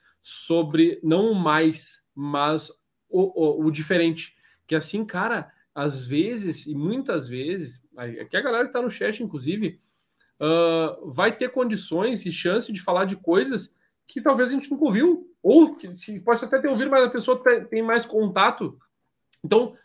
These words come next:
não é uma questão do, "Ah, o Dala tá há quinze anos na área e eu tô há dois, então ele sabe mais."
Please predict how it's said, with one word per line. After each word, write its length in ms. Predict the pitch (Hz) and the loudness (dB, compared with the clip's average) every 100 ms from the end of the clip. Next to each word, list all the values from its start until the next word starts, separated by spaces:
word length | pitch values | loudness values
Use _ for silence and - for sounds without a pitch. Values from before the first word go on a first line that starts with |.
| _ - | _ 2
não 200 | 170 262 | 6 6
é 40 | |
uma 140 | 285 | 6
questão 380 | 277 262 233 233 | 2 2 4 4
do, 120 | 240 | 6
"Ah, 240 | 214 226 277 | 4 4 2
o 100 | 233 | 2
Dala 360 | 175 208 254 247 | 2 4 2 0
tá 180 | 233 240 | 2 2
há 60 | |
quinze 460 | - 220 254 226 220 | 2 -4 -2 0 2
anos 180 | 233 233 | 2 2
na 100 | 214 | 2
área 380 | 202 220 240 226 | 2 2 4 6
e 60 | |
eu 200 | 220 220 | 4 2
tô 120 | 226 240 | 2 2
há 100 | 220 | 2
dois, 380 | 180 220 226 | 4 4 4
então 280 | 214 214 214 | -2 -4 -2
ele 160 | 220 220 | -2 -2
sabe 360 | - 214 208 | -2 -2 -2
mais." 520 | 208 190 190 165 - | -4 -2 0 -2 -6